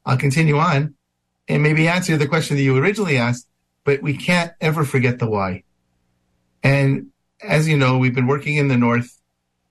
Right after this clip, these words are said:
We've pretty much, eh, taken control of the north. We're still have a heavy fighting within Jabalia and Sajaiya, which are two towns in the north, and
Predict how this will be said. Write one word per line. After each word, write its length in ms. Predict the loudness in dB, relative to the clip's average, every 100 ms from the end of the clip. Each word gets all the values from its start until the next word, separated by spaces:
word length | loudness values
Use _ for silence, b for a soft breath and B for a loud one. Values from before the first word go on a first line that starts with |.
| _ -6
We've 300 | -2 -2 -2
pretty 220 | -2 0
much, 500 | 2 0 -2 -12 -14 _ _ _ _ -6
eh, 680 | -2 0 0 2 2 0 -4 _ _ -2
taken 440 | 0 2 0 0
control 520 | 0 0 0 0 0 -2
of 180 | -2 0
the 100 | 0
north. 300 | 2 0 -2
We're 120 | -4
still 440 | -4 0 2 2
have 240 | 0 0 2
a 40 |
heavy 340 | 2 0 -2
fighting 500 | -4 -2 0 0 -4 B B -2
within 480 | 0 2 0 -2 -8 -8
Jabalia 580 | -2 0 2 2 0 0
and 140 | -2
Sajaiya, 580 | -2 -2 0 0 0 0
which 140 | 0 -4
are 80 |
two 340 | -2 0 0 -2 _ _
towns 300 | 0 2 2
in 120 | 0
the 100 | 0
north, 260 | 0 0 -2 _ _ _ _ _ _
and 400 | -2 -2 -2 -6